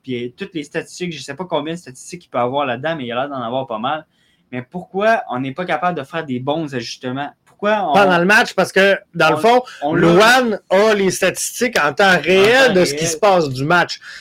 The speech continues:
Speaker 2: Donc, est-ce qu'il n'y a pas encore assez de poids auprès de l'ent-,
Speaker 1: L'entraîneur.
Speaker 2: du nouvel entraîneur-chef ? C'est sûr qu'il va se bâtir avec le temps une relation de confiance entre les deux,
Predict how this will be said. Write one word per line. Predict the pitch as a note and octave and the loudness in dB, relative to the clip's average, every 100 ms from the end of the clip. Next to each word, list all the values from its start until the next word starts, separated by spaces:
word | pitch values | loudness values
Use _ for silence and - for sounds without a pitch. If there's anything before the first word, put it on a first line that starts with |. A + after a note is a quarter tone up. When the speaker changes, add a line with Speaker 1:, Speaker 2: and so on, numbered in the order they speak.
| - _ | -20 _
Speaker 2:
Donc, | E3+ E3+ E3+ - | 2 2 0 -2
est-ce | G3 F#3 - | 0 0 2
qu'il | B3+ A#3+ G3 | 4 4 4
n'y | |
a | F#3 | 2
pas | G#3+ G3+ | 2 2
encore | A3 G#3 | 2 0
assez | F3 F#3 | 0 -2
de | F3+ _ | -4 _
poids | F#3+ A3 A3+ - | 0 4 4 4
auprès | F3+ E3+ D#3+ F#3 G#3+ G#3 | 2 2 0 0 2 2
de | E3 E3+ F3 F3 D#3 | 2 4 6 4 2
l'ent-, | D#3 D#3 D3+ D3+ | 0 0 -4 -10
Speaker 1:
L'entraîneur. | B2 | -8
Speaker 2:
du | B2 D#3 | -4 -2
nouvel | D#3+ F#3+ | 2 4
entraîneur-chef ? | F3+ D#3+ E3 E3 D3 - G#3+ - - - | 4 2 0 0 0 2 0 0 -20 -18
C'est | - D#3 | -8 0
sûr | A3+ | 2
qu'il | A3+ F3+ | 2 4
va | F3 | 2
se | |
bâtir | D#3 E3+ D#3+ A#3+ G3+ | 4 2 4 2 2
avec | E3+ E3 | 2 0
le | D#3 | 0
temps | G#3 | 2
une | G3 | 2
relation | D#3+ D#3+ D3+ F#3+ F#3 | 4 4 4 2 -2
de | |
confiance | - D#3+ C3 F#3+ F3+ | 0 0 2 0 0
entre | E3 D3+ D3 | -2 -4 -2
les | C#3 | 0
deux, | D3+ B3 | 2 2